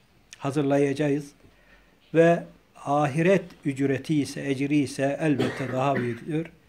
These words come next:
Keşke bilselerdi. Yani keşke bunu bilselerdi. Onlara eza ve cefa edenler. Bu hususta Allahu Teala'nın dini üzere sebat etmeyenler keşke bilselerdi.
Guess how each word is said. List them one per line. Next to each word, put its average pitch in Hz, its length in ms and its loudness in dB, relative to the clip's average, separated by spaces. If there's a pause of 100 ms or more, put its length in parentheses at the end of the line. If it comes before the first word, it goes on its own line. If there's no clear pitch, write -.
(600)
Keşke 151 540 -2 (160)
bilselerdi. 117 600 -6
Yani 151 380 4
keşke 170 440 -4
bunu 135 220 -2
bilselerdi. 147 800 -2 (1120)
Onlara 185 400 6
eza 156 340 6
ve 131 100 0
cefa 135 380 0
edenler. 110 400 -10 (260)
Bu 185 160 2
hususta 165 580 -2
Allahu 147 500 0
Teala'nın 131 680 -2 (1600)
dini 156 260 0
üzere 160 400 2
sebat 147 440 0
etmeyenler 113 640 -4
keşke 113 420 -10
bilselerdi. 113 720 -14